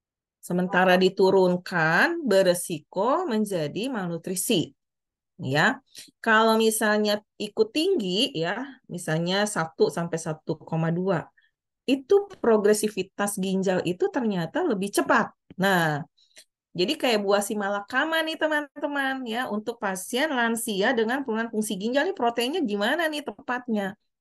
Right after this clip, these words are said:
Nah, jadi ada suatu tulisan yang mungkin sudah, eh, apa namanya, disepakati juga. Jadi pada pasien-pasien yang lansia ya, kita lihat dulu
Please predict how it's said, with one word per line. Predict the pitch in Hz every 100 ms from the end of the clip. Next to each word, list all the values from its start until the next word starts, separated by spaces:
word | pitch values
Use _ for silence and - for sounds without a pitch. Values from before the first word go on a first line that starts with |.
| _ 151
Nah, | 156 156 139 127 - _ _ _ _ _ _ _ _ - - - -
jadi | 175 196 269
ada | 233
suatu | 233 202 196 196
tulisan | 190 175 160 - 151 147 160 214
yang | 196 165 160
mungkin | 156 - 180 202
sudah, | 185 160 151 151 156 175
eh, | 151 147 147 151 147 143 -
apa | 165 - _ 170
namanya, | 160 151 147 147 151 175
disepakati | 170 165 - 127 - 147 - 151
juga. | 156 143 - 135 147 156
Jadi | 151 233
pada | 240 202 196
pasien-pasien | 190 190 180 180 180 - 185
yang | 180 170 170 180 - - - _
lansia | 190 190 - - 269 208 151 -
ya, | 165 214
kita | 247 240 302 302
lihat | 269 254 262 240
dulu | 220 226 226 220 190 151